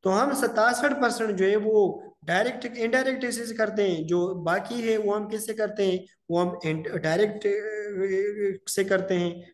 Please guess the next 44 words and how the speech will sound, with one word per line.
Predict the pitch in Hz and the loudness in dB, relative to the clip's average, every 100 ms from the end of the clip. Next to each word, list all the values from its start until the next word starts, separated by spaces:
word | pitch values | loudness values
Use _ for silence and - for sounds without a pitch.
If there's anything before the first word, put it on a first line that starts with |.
| _ | _
ठीक | 220 220 | -6 -4
हो | |
गया। | 214 214 | 0 0
तो | 214 - - | -2 -8 0
मतलब | 190 226 254 | 0 2 2
है | 269 | 2
कि | 254 | 2
हमें | 226 247 262 - - | 2 2 -2 -6 -6
direct | 165 202 240 233 | 2 4 4 2
tax | 214 - | -2 -4
को | - 226 | -2 -2
ज्यादा | 180 185 202 | 0 2 2
से | 190 175 | 0 -2
ज्यादा | 170 190 | 0 2
लगाना | 180 165 156 151 | 2 0 -2 -4
चाहिए। | 151 | -2
यहाँ | 175 233 269 | 0 2 2
पे | |
आप | 262 262 254 | 2 0 -2
लोग | 233 | -2
अगर | 208 202 | 0 0
आप | 202 190 | 0 -2
graph | 175 180 226 | -2 0 0
देखें, | 190 160 165 190 202 | -2 -4 -2 -4 0
table | 202 214 214 | 0 2 0
देखें, | 165 160 202 208 _ _ _ | 0 -4 -6 -6 _ _ _
तो | 208 | -2
ये | 226 | 0
table | 226 254 277 | 0 2 2
में | 269 269 269 269 - - _ _ | 4 0 -2 -6 -14 -18 _ _
comparison | - 190 190 240 254 240 | -4 0 2 0 0 0
मैंने | 214 220 214 | 2 0 0
शो | - 220 | -4 -6
किया | 196 226 | -2 0
है | 220 | 2
कि | 226 214 | 2 0
आप | 208 214 | 0 0
लोगों | 214 214 | 0 0
को | 196 196 247 - - - _ _ _ _ _ _ _ | 0 0 0 -6 -18 -20 _ _ _ _ _ _ _
अच्छी | 175 180 254 262 | -6 -2 -2 0
तरह | 233 202 | 0 0
पता | 185 175 | 0 -4
चल | 156 156 | -6 -6
जाए। | 143 143 143 | -6 -8 -8